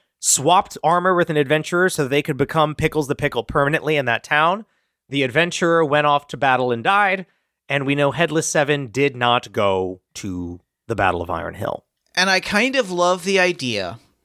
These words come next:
Speaker 2: like, tying on that theme very specifically of, like,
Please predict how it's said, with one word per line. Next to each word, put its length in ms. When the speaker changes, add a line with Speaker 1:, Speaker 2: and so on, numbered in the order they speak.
Speaker 2:
like, 260
tying 460
on 160
that 260
theme 460
very 260
specifically 680
of, 180
like, 400